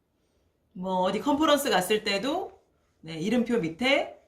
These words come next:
다섯 가지를 한번 써봅니다. 혹은, 어, 제가 강점 기반의, 어, 코칭을 하고 있는 조직에서는 그 부서마다 파티션이 있잖아요.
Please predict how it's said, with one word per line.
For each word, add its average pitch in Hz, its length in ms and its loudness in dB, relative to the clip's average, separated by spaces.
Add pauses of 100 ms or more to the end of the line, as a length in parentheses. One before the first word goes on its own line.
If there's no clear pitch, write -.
다섯 165 260 -10
가지를 175 300 -6
한번 180 220 -6
써봅니다. 233 680 -6
혹은, 320 360 0 (680)
어, 196 200 -10
제가 214 260 0
강점 247 360 2
기반의, 240 720 4
어, 175 360 -4
코칭을 277 460 -4
하고 269 220 0
있는 233 180 2
조직에서는 190 880 -2 (460)
그 156 560 -16 (160)
부서마다 302 500 4
파티션이 370 520 2
있잖아요. 165 580 -4